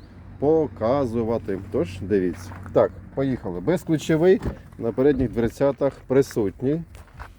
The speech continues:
Пасажирське сидіння, як бачите,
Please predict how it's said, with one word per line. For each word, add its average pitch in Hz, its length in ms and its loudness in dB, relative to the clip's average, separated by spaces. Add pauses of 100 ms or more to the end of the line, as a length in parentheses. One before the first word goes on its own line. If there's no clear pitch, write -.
(1800)
Пасажирське 95 760 -6
сидіння, 156 440 -6
як 156 120 -2
бачите, 170 520 -4